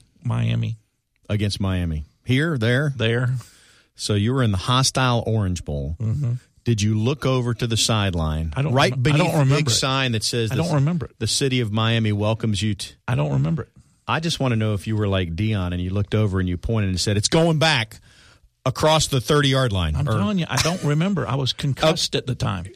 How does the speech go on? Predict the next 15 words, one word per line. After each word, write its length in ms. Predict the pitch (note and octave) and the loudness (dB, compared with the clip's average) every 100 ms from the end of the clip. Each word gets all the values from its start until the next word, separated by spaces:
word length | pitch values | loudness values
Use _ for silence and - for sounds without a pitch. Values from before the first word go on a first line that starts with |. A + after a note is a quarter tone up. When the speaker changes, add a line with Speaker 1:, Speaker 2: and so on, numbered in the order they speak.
| - | -2
Speaker 2:
Th-, 120 | C#3+ | 0
Speaker 1:
I'm, 60 | D3 | 4
Speaker 2:
now, 80 | D3 | 4
Speaker 1:
I'm 80 | A3 | 4
not 140 | C#4 | 2
Speaker 2:
okay. 160 | - D3+ | 2 2
Speaker 1:
kidding 100 | D#4+ | 2
you. 100 | A#3 C3 | 0 2
Speaker 2:
No, 160 | D#3+ F3+ | 2 4
I 120 | D#3 | 2
know 100 | F3+ | 2
you're 100 | D#3+ | 2
not. 140 | C#3 A#2+ | 0 0
We've 180 | F3 D#3 | -2 0
and, 200 | D3 | 0